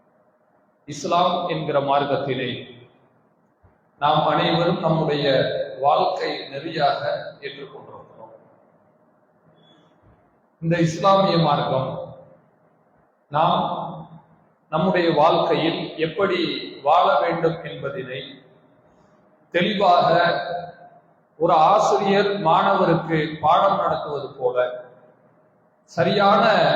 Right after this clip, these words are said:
அடிப்படையில் விளக்கி சொல்லி இருக்கிறது. அந்த வகையிலே கடந்த தினத்திலே நாம் இஸ்லாமிய மார்க்கத்தை எந்த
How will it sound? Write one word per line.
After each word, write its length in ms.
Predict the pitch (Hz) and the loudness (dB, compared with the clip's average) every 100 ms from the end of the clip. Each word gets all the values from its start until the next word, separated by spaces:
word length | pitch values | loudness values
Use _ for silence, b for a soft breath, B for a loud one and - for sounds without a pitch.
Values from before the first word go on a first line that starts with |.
| - | 2
அடிப்படையில் 680 | 160 214 214 180 165 185 - - - - | 0 0 0 0 0 -2 -4 -10 -16 -14
விளக்கி 420 | 143 208 214 196 175 135 143 | -4 -4 -2 -4 -4 -4 -6
சொல்லி 300 | - 156 160 | -10 -8 -6
இருக்கிறது. 560 | 139 - - - 151 - - - _ _ _ _ _ _ _ _ _ _ _ _ - | -6 -6 -10 -12 -10 -10 -12 -20 _ _ _ _ _ _ _ _ _ _ _ _ -4
அந்த 220 | 170 180 196 175 151 131 - 156 | -2 2 4 6 4 4 2 2
வகையிலே 520 | 156 170 151 139 135 135 - 135 - - - _ _ _ _ _ - | 2 2 2 2 0 -2 -6 -10 -12 -18 -20 _ _ _ _ _ -2
கடந்த 360 | 180 214 208 208 185 - - 160 | 2 4 4 4 4 4 2 0
தினத்திலே 520 | 165 196 - 160 143 - - - - - _ _ _ _ _ _ _ - | 2 2 2 0 0 -4 -8 -18 -20 -20 _ _ _ _ _ _ _ -2
நாம் 280 | 175 214 220 160 | 2 2 2 -4
இஸ்லாமிய 600 | - - 233 247 240 233 | -6 -2 2 2 2 2
மார்க்கத்தை 640 | 196 185 185 185 175 - 196 208 196 - - - - | 2 2 4 4 2 2 2 0 -4 -8 -14 -18 -8
எந்த 340 | 160 220 214 | -4 -4 2